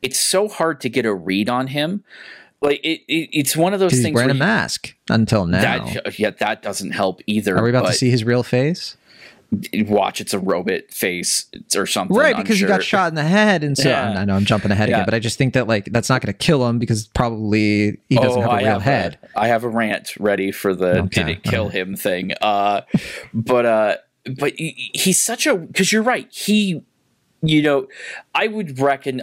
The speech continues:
Speaker 1: up until this point, there's a vested interest in not telling the Straw Hats everything they need to know about the Seraphim. Um, you can volunteer the green blood information because that doesn't really give them a way to exploit that. You can volunteer
Speaker 2: Yeah.
Speaker 1: all kinds of stuff, but volunteering the, the, the, the weaknesses,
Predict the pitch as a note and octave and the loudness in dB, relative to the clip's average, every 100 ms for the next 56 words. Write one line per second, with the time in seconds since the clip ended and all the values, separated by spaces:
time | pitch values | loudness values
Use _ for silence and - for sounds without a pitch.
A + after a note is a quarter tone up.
0 | A#2+ A#2+ B2 B2 A2 G#2+ - - G#2+ F#2+ | -2 -2 -2 -2 -2 -2 -4 -2 0 0
1 | F#2+ - G#2+ G#2 A2+ G2 A2 G2+ - G#2 | -2 -4 -2 0 -2 -2 -2 -2 -2 -2
2 | G2+ - G2+ - G#2 G#2 G2 - - G2 | -2 0 -2 -2 -2 -2 -2 -4 -4 -2
3 | G2 F#2+ F#2+ G2 F#2+ F2+ E2+ - - F#2 | 0 -2 -2 0 -2 -2 -6 -6 -6 -6
4 | F#2+ F#2 F#2 F#2+ F2+ - F2 B1 - - | -4 -2 0 0 0 -2 -2 -2 -4 -4
5 | A#1+ - - C3 - - - - - G2+ | -4 -4 -8 -10 -14 -12 -10 -8 -2 -2
6 | G2 G2 A#2 C3 B2+ B2+ B2+ A#2 B2+ A#2 | 0 -2 0 0 2 0 -2 -2 0 0
7 | G#2+ A2 G#2+ A2 G#2+ G2+ A2 G2+ G#2 - | 0 0 2 2 0 -2 -2 -2 -2 -2
8 | G2+ G2 G2+ A2+ - C#3 C3+ B2+ A#2+ G2 | -4 -4 -2 -2 -2 -4 -4 -2 -2 -4
9 | - A2+ A2 A#2 G#2+ G#2+ G2+ G2 G2 G2 | -12 -12 -4 -4 -2 -4 -2 0 0 0
10 | F#2 - - - F#2 D2+ - C#2 G2+ A2 | -4 -4 -6 -2 -2 -2 -4 -6 -6 -4
11 | A2 G#2+ A#2 A2+ A2 - G#2+ G2+ G2+ - | -2 0 0 0 -2 -2 0 0 -2 -6
12 | - - - G2+ - G#2+ G2 F#2+ E2 D#2+ | -14 -14 -6 -4 -4 -6 -6 -6 -6 -4
13 | G#2 G2 D#3 F3+ D#3+ E3+ D3+ D3 C3 A#2 | -2 0 0 0 -4 0 2 2 0 2
14 | A2+ A2 G#2 F#2 - G2+ - A2 A2 G2 | 2 2 0 -4 -4 -2 -2 -2 -2 0
15 | G2 G#2+ G#3 - A#2+ F2+ F2+ D#2 C#2+ - | 0 -2 -2 -2 -2 -2 -4 -6 -4 -6